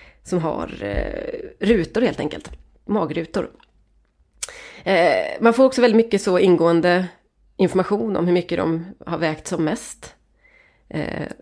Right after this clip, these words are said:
hundratolv kilo var Magnus Hedman uppe i en period.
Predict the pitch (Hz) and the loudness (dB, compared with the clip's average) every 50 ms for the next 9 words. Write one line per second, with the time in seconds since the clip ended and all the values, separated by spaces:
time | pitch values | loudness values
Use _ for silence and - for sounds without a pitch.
0 | - _ _ _ _ _ _ - - 214 220 220 214 226 247 240 - 196 - 190 | -20 _ _ _ _ _ _ -2 2 2 4 4 4 2 2 0 0 -2 -2 -2
1 | 185 - - 170 - - - - 262 262 - - 202 208 208 196 202 202 196 190 | -4 -4 -4 -2 -2 -2 -2 -4 -6 -8 -8 -6 -2 -2 0 0 0 -2 -2 -4
2 | 170 - - - 175 - - - - - - - - - - - 175 - _ - | -4 -4 -4 -4 -6 -6 -6 -6 -6 -6 -6 -8 -8 -10 -10 -12 -14 -12 _ -4
3 | 170 156 - - - | -2 -2 -2 -2 -6